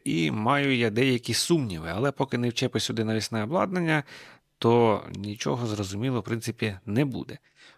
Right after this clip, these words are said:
Оці нижні тяги, вони йдуть рівні, нема цього полукруга, і, можливо, буде так, як у Донфенга, будуть затирати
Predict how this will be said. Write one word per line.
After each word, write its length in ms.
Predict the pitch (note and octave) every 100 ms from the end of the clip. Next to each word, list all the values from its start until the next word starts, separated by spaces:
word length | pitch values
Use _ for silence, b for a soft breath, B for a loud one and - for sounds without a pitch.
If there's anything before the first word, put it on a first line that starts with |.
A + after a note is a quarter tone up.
| b
Оці 380 | C#3+ - D#3+
нижні 360 | C3 B2+ A2+ A2+
тяги, 400 | G3 G#3+ F#3 F3
вони 260 | A#2+ A#2 D3
йдуть 280 | B2+ A#2 -
рівні, 520 | A#2+ C3+ G#2 F#2 A#2+ -
нема 360 | G#2+ B2 B2+ F#2+
цього 180 | - -
полукруга, 640 | C3+ F3 C4+ B3+ G3 F#3 -
і, 220 | F3 E3+
можливо, 440 | B2+ A#2 D3 C3+
буде 220 | A2+ G#2+
так, 180 | G2 A#2
як 140 | G#2 F#2+
у 40 |
Донфенга, 720 | G#2 A2 G3 G3 E3 E3 D3
будуть 460 | C#3 G#2+ C3 B2+ G#2+
затирати 600 | G2+ G2+ A2 F3 F#3 -